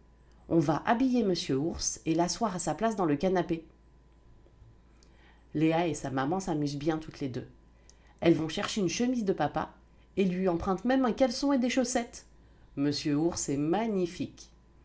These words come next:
Dès qu'elles entendent papa arriver, elles vont s'installer dans le canapé à côté de Monsieur Ours. Quand papa arrive, il n'en revient pas.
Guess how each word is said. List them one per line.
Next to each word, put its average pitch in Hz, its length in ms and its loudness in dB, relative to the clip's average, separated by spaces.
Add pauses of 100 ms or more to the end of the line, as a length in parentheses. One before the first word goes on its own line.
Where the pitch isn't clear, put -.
(800)
Dès 214 200 -2
qu'elles 180 300 0
entendent 175 300 -2
papa 151 240 -2
arriver, 131 460 -4 (520)
elles 175 140 4
vont 180 140 -2
s'installer 247 460 -2
dans 214 120 -2
le 196 120 0
canapé 180 440 -2
à 185 60 0
côté 170 280 0
de 170 80 0
Monsieur 160 340 -2
Ours. - 480 -8 (480)
Quand 139 160 -4
papa 175 300 -4
arrive, 143 500 -4 (260)
il 160 180 2
n'en 147 140 2
revient 185 460 2
pas. 131 160 -10